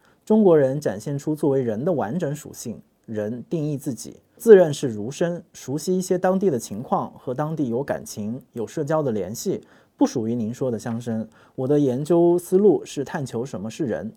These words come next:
深入传统思想和哲学，回答这个问题。”我觉得他的语言本身也非常的能够打动我们，就用非常简单的东西好像刺中了非常直接的部分。所以可能也是一个比较开放的问题，一是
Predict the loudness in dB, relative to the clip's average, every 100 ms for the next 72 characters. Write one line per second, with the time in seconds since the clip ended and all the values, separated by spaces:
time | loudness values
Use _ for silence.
0 | -14 -8 -4 -4 -4 -6 -10 -8 -10 -10
1 | -10 -8 -12 -12 -12 -6 -6 -6 -8 -4
2 | -2 -2 -6 -8 -8 -10 -16 -20 _ _
3 | _ -12 -4 -2 2 0 -2 -8 -4 -2
4 | -2 -4 -6 -8 -6 -4 -4 -4 -6 -8
5 | -6 -6 -4 -4 -6 -6 -8 -6 -6 -4
6 | -4 -6 -6 -6 -6 -8 -6 -4 -6 -10
7 | -16 -10 -8 -6 -6 -6 -6 -6 -6 -4
8 | -4 -4 -6 -10 -12 -12 -8 -2 -2 -2
9 | -6 -8 -6 -8 -6 -8 0 0 0 -4
10 | -4 -6 -14 -20 -20 -4 6 8 8 4
11 | 6 8 8 6 8 10 8 6 -2 -2
12 | -2 -2 -2 0 -2 -4 -6 -8 -6 0
13 | 2 2